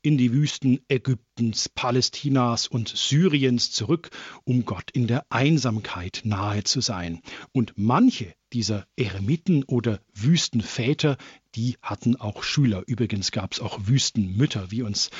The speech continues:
unser Referent mal aufgeklärt hat. Also diese Wüstenväter oder Wüstenmütter,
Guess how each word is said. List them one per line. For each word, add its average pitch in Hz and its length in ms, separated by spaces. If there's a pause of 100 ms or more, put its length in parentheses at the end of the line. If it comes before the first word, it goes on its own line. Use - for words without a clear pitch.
(200)
unser 110 300
Referent 104 600 (260)
mal 104 220
aufgeklärt - 680
hat. - 200
Also 120 300
diese 110 260
Wüstenväter 156 680
oder 123 200
Wüstenmütter, 139 580